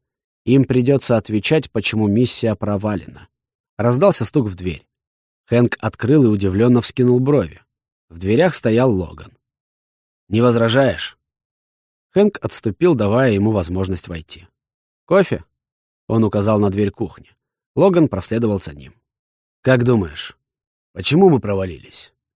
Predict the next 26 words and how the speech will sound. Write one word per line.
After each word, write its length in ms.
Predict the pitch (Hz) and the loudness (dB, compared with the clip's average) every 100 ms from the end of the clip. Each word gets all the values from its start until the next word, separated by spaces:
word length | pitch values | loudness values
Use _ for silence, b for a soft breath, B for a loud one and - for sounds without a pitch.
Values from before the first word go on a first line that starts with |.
| _ _ _ - | _ _ _ -4
Друг 340 | 107 196 - | 4 4 6
не 100 | 139 | 4
меньше 320 | 143 160 - | 4 2 0
Хэнка 420 | - 180 147 110 | -2 0 0 0
был 200 | 95 110 | -4 -4
расстроен 480 | 101 98 - 156 117 | -2 -4 -2 0 0
происшествием 680 | 95 92 - 110 - 101 95 | -2 -6 -4 -6 -4 -4 -4
в 100 | 92 | -6
Ираке. 400 | 87 73 - - _ _ _ _ _ _ _ _ _ - | -10 -14 -20 -20 _ _ _ _ _ _ _ _ _ -2
"Либо 340 | 110 208 208 | 4 6 6
мы 140 | 190 | 6
допустили 480 | 202 185 156 - 185 | 4 2 0 2 2
тактическую 600 | 151 135 170 147 - 127 | 2 -2 -4 -4 -4 -2
ошибку, 600 | 98 - 170 180 214 180 _ _ _ _ | -2 -2 -2 -2 -2 -4 _ _ _ _
либо 340 | - 160 214 202 | 0 4 4 4
нас 220 | 175 - | 2 0
кто-то 240 | - 151 | -2 -2
подставил". 640 | 170 180 - 98 113 98 - _ _ _ _ _ - | -2 -4 -4 -2 -2 -4 -8 _ _ _ _ _ -2
Хэнк 200 | 131 - | -2 -2
пожал 280 | 98 90 101 | -4 -4 -6
плечами. 560 | - 98 - - - _ _ _ _ _ _ _ _ _ _ _ | -6 -8 -8 -10 -20 _ _ _ _ _ _ _ _ _ _ _
"Я 220 | 95 104 | -2 -2
тоже 340 | 107 123 117 113 | 0 2 2 2
об 140 | 104 | 0
этом 260 | 98 95 85 | -2 -4 -6
думал. 380 | 78 - - | -12 -20 -20